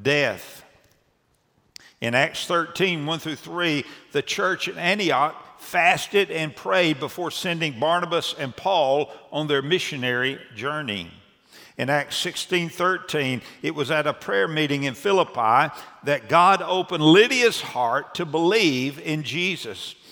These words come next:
In Acts twenty-seven thirty-five, Paul prayed for God's help and blessing during a ferocious storm. We know prayer is important because of the emphasis it receives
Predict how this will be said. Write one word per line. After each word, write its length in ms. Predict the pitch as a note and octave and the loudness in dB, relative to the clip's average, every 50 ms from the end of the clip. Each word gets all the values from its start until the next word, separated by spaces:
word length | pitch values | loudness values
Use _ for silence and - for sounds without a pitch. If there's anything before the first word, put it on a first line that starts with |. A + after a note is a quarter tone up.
| - - - | -20 -8 -4
In 140 | - - C3+ | -2 0 2
Acts 340 | C#3+ D3 D#3 - - - - | 2 0 0 -2 -4 -12 -12
twenty-seven 880 | - - E3+ F3 F3 F3+ F3+ - - - G#3 G3 F#3 D3+ C#3+ B2+ A#2+ - - - - _ | -8 -6 -4 -4 -2 -2 -2 -2 -2 0 2 2 2 2 -2 -6 -8 -10 -12 -18 -20 _
thirty-five, 840 | - - E3 D#3+ D#3+ D#3 C#3+ - - F#3 F#3+ F3+ E3 D3+ D3 C3+ - - - - - - | -4 0 0 0 0 0 -4 -4 -2 0 2 4 4 4 4 2 -4 -16 -20 -20 -20 -12
Paul 400 | - - F3+ F3+ F#3 F3+ E3 - | -6 -2 0 2 4 4 2 0
prayed 500 | - - - G3+ F#3+ F#3 F#3 E3+ E3 - | -4 -6 -2 0 2 4 4 2 2 0
for 160 | - F3 D3+ | -4 -6 -4
God's 380 | B2+ F3+ F3 F3+ E3+ E3 - - | 0 4 4 6 4 4 2 -4
help 440 | - - F#3+ G3 F#3+ F3+ F#3 - | -6 -2 0 2 2 2 0 -2
and 220 | F#3+ F3 D#3 D3 A#2 | -4 -6 -6 -4 -2
blessing 600 | D3 F3+ F#3 F#3+ E3 - - D#3+ B2+ B2+ B2 G#2+ - - - - - _ - | 0 0 2 2 0 0 -2 -2 -2 -2 -4 -6 -10 -14 -20 -20 -20 _ -6
during 320 | - E3+ F3+ E3+ E3+ E3 | -2 -2 0 0 0 -2
a 80 | D#3 C3+ | -4 -4
ferocious 800 | - - D3+ C#3 C3 C3+ E3+ G#3 G#3 F3 - - - F#3 C3+ | -4 -4 -4 -2 -2 0 2 2 2 0 -2 -6 -6 -4 -4
storm. 920 | - - - - - - - E3+ E3 D#3 C#3 A#2 G#2+ F#2+ F2 E2+ E2 D#2+ D2+ D2+ - - - _ _ _ _ _ _ _ _ _ _ _ _ _ _ _ _ _ _ _ _ _ _ _ _ _ _ - _ _ | -4 -2 -2 -4 -6 -6 -4 -4 -4 -4 -4 -6 -6 -6 -6 -8 -12 -18 -20 -20 -20 -20 -20 _ _ _ _ _ _ _ _ _ _ _ _ _ _ _ _ _ _ _ _ _ _ _ _ _ _ -20 _ _
We 140 | E3+ F3+ G3 | 0 2 2
know 300 | F#3 F#3 G#3 A#3+ B3+ A#3+ | 2 2 2 2 2 -2
prayer 480 | - - - A3 A3+ G#3+ G#3 G3 F#3+ F3+ | -4 -4 -2 0 2 2 2 2 2 2
is 280 | E3+ E3+ E3+ B2+ A2+ | 2 0 0 0 0
important 800 | D3+ C#3 A#2 - - G3+ G3+ E3 C3 A2 A2 B2 D3+ - - - - - - _ _ _ _ _ _ _ _ _ _ _ _ _ _ _ _ _ _ _ _ | -4 -4 -6 -6 -4 0 2 2 2 2 2 -2 -4 -6 -12 -18 -20 -20 -20 _ _ _ _ _ _ _ _ _ _ _ _ _ _ _ _ _ _ _ _
because 360 | - E3 D#3+ F3 G3 E3+ C3 | -4 -2 0 0 0 0 0
of 160 | F3+ D#3+ C3 | -2 -2 0
the 180 | C3+ C#3+ D3+ E3 F3+ | 0 0 -2 -2 -2
emphasis 760 | G3+ G3+ A#3 A#3+ G3 - G3+ D3 - - F#3+ F3+ D#3 - - | 0 0 0 0 -2 -4 -6 -4 -4 -2 -2 -2 -2 -4 -6
it 240 | - - D#3+ D#3 D3 | -6 -6 -8 -8 -8
receives 1160 | C#3+ C#3+ B2 - - - - - G#3+ G#3 F3+ C#3+ A#2+ A#2 A#2 A#2 B2 C3+ C3 - - - - | -10 -8 -6 -4 -4 -2 -2 0 2 4 4 4 2 -2 -4 -4 -6 -8 -10 -8 -8 -10 -10